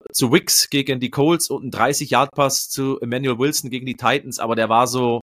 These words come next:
fünf Yards lang und <laughs> fünfundzwanzig Yards waren After Catch.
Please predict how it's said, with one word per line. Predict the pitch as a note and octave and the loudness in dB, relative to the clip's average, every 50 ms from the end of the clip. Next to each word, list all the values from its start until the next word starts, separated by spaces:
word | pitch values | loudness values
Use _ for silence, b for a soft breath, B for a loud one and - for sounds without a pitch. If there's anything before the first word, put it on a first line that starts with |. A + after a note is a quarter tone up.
| _ _ _ _ _ _ _ _ _ _ _ _ _ _ - | _ _ _ _ _ _ _ _ _ _ _ _ _ _ -8
fünf | - F3 F#3 F3 - | -6 -4 -4 -2 0
Yards | E3+ D#3+ D#3 - - | 2 2 2 2 2
lang | D#3 D3 D3+ - | 2 2 2 2
und | D#3 D3 - C#3 | 0 -2 -2 0
<laughs> | |
fünfundzwanzig | - D#3 D3+ - E3+ D3 - C#3 C#3+ C3 C3+ C#3 B2+ | 0 0 0 0 -2 0 2 0 0 0 -2 -4 0
Yards | B2 A#2+ B2+ D3 - - - b b b b b b b b b b | 2 4 4 4 2 -2 -6 b b b b b b b b b b
waren | - C3 C3 C3 - | 0 0 0 0 0
After | C3+ C3+ - B2+ B2 | -4 -4 -4 -4 -4
Catch. | - D3 D3+ - - - b | -2 -2 -2 -2 -4 -6 b